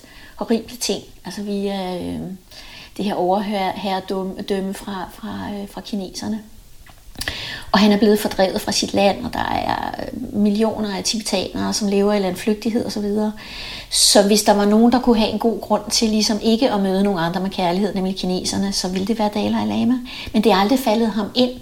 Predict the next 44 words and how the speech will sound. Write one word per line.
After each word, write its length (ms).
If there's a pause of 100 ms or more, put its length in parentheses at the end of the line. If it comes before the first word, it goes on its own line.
(140)
at 80
møde 240
dem 100
med 80
vrede. 420 (1400)
Øhm, 420 (640)
og 80
så, 140
så, 500
så, 260 (100)
så 180
er 180
der 80
så 140 (160)
en, 200
en 140
journalist, 480
der 60
sidder 260
og 80
interviewer 440
ham, 180 (560)
og 80
så 100
siger 220
han 120
til, 240 (120)
til 180
ham, 180
"Jamen, 240
deres, 300
deres 300
hellige 260
højhed," 400
siger 200
han 100
så. 180 (1120)
Altså, 160
jeg 100
går 180
ud 180
fra, 380
altså, 200 (280)
nu, 200